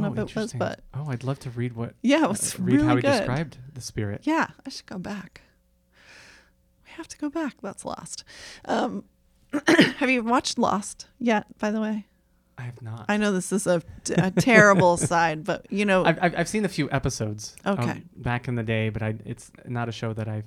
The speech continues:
Speaker 1: followed regularly.
Speaker 2: Okay. Yeah, don't bother. Listener, Charlie's just done with grad school, so we're trying to fill his <laughs> life, the gap in his life with T V shows that he should, that he hasn't been able to watch in all this time.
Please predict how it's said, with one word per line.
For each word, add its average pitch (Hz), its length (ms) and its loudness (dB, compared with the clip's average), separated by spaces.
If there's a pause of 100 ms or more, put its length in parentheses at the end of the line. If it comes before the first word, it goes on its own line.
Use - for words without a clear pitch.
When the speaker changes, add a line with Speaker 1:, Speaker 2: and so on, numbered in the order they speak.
(140)
Speaker 1:
followed 110 460 -4
regularly. 107 640 -8
Speaker 2:
Okay. 185 460 -4 (100)
Yeah, 285 120 -2 (100)
don't 247 200 2
bother. - 400 -8 (420)
Listener, 262 440 4 (300)
Charlie's 247 340 4
just - 240 0
done 180 160 2
with 156 180 -8
grad 156 280 0
school, - 280 -4
so - 200 -4
we're 202 100 2
trying 233 240 2
to 247 100 -2
fill 202 360 2
his 208 280 2
<laughs> - 0 -
life, - 440 2 (320)
the 320 160 6
gap 214 440 10
in 233 180 4
his 240 220 2
life 214 280 4
with 208 160 0
T 175 160 -2
V 156 120 -2
shows 170 300 -4
that 160 160 -2
he - 120 -6
should, - 340 -2 (240)
that 185 80 -2
he 185 60 2
hasn't 190 340 2
been 247 80 6
able 226 180 4
to - 140 0
watch - 500 -2 (400)
in 220 80 0
all 147 100 2
this 147 200 -4
time. - 240 -4